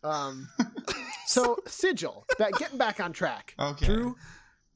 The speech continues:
Speaker 1: I liked your idea of Sigil. I think we should, like, I think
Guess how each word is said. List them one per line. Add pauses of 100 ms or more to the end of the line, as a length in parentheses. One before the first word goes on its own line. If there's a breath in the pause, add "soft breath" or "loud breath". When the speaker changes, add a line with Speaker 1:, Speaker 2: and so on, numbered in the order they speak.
(100)
Speaker 1:
I
liked
your
idea
of
Sigil. (200)
I
think
we
should, (120)
like, (100)
I
think